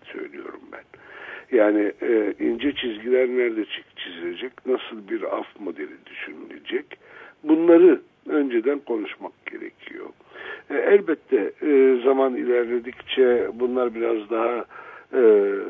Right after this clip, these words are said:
açık konuşulacak herhalde. E, mesela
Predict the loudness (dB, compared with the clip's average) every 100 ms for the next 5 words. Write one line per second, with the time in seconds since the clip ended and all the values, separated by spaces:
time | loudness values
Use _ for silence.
0 | -10 -8 -8 -8 -10 -8 -6 -4 -6 -10
1 | -12 -6 -8 -6 -12 -10 -14 -12 -8 -8
2 | -10 -20 -20 -20 -4 2 4 6 4 2
3 | -4 -14 -20 _ _ -16 -10 -8 -8 -4
4 | 2 2 2